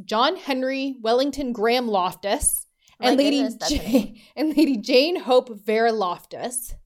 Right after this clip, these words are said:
Speaker 1: <laughs> did
Speaker 2: Those
Speaker 1: ex-,
Speaker 2: are names.
Speaker 1: did extensive renos. I know. I can't believe I wrote them both down. So because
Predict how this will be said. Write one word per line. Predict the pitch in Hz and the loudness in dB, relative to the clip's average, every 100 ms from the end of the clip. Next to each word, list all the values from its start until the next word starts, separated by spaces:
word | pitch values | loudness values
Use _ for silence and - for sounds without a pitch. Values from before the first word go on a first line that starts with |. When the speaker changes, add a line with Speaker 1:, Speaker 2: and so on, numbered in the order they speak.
| _ _ | _ _
Speaker 1:
<laughs> | _ _ 226 | _ _ -14
did | - - _ _ _ _ - | -14 -18 _ _ _ _ -2
Speaker 2:
Those | 254 | -2
Speaker 1:
ex-, | 339 | 0
Speaker 2:
are | 320 | -2
names. | 254 240 165 165 - - - | -4 -6 -10 -18 -20 -20 -8
Speaker 1:
did | 214 | -6
extensive | 214 - 254 262 - 233 180 | -6 -4 -4 -4 -6 -6 -4
renos. | 202 196 175 175 | -6 -6 -8 -10
I | - 190 | -10 -8
know. | 190 | -8
I | 175 | -8
can't | 180 190 | -12 -14
believe | 175 | -12
I | 160 | -12
wrote | 165 165 | -12 -16
them | |
both | 165 - - | -20 -18 -18
down. | - 165 170 _ _ _ _ _ _ _ _ _ - _ _ _ _ _ _ | -16 -18 -20 _ _ _ _ _ _ _ _ _ -20 _ _ _ _ _ _
So | 254 | -10
because | 240 269 302 | -6 -2 -2